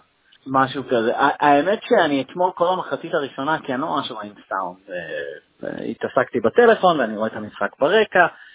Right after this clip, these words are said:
ואני כל הזמן, "איפה הוא, איפה הוא, איפה הוא?" ואז הבנתי שהוא רק נכנס מחצית שנייה, זה גם, אה, הקשה עליי להבין מי זה.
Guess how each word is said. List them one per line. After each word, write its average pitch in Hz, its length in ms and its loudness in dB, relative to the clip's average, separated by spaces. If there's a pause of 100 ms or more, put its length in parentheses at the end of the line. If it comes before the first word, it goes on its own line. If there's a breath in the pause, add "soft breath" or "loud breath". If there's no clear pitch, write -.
(240 soft breath)
ואני 113 180 -8
כל 165 100 0
הזמן, 196 280 -2
"איפה - 260 -4
הוא, 117 160 -2
איפה 175 200 -6
הוא, 135 140 0
איפה 175 220 -2
הוא?" 165 120 0
ואז 143 240 6
הבנתי 139 320 0
שהוא 123 160 -6
רק 120 120 -2
נכנס 113 360 -8
מחצית - 360 -10
שנייה, 147 520 2
זה 110 140 -10
גם, 151 240 4 (460 soft breath)
אה, 117 140 4
הקשה 127 340 2
עליי 120 200 2
להבין 110 400 -6
מי 180 240 -4
זה. 123 140 0